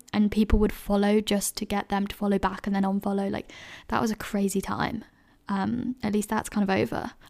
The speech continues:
I wish I had the chance to live my young years without its pressures or expectations.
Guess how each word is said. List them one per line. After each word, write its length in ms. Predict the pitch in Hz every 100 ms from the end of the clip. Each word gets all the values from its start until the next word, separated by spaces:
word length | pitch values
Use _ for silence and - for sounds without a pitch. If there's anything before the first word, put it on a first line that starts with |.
| -
I 80 |
wish 180 | 254 277
I 80 | 311
had 500 | 269 262 254 - 226
the 100 | 240
chance 480 | 233 233 226 233 -
to 60 | 233
live 220 | 226 -
my 120 | 226
young 240 | 220 226 226
years 320 | 220 214 208
without 340 | 220 220 -
its 200 | - - - -
pressures 420 | 226 214 226 214 -
or 180 | 214 214
expectations. 840 | - - - - 214 202 214 220